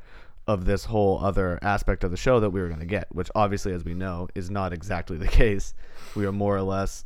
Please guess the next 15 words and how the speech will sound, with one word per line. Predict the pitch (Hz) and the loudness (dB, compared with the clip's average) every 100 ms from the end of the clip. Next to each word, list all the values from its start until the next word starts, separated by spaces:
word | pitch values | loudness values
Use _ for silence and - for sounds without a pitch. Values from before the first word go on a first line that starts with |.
| - | -4
left | 101 123 131 - | 4 6 6 4
with | 101 95 - | 0 4 4
what | 101 | 4
we're | 78 92 | 0 -4
told | - 113 101 90 87 - - - - | 0 2 2 0 -2 -10 -14 -14 -8
in | 98 | -2
this | 113 - | 0 0
scene, | - 95 87 87 - - - - | 0 -4 -4 -6 -10 -12 -12 4
but | 110 101 - - - - - - | 4 6 0 -8 -12 -12 -8 0
I | 139 | 2
can | 180 160 | 2 0
see | 139 113 | 0 2
how | 107 101 95 95 - - | 2 2 2 -2 -8 -2
the | 104 | -2
frustration, | - 107 - 110 104 - 95 90 | 2 0 2 0 0 0 -4 -4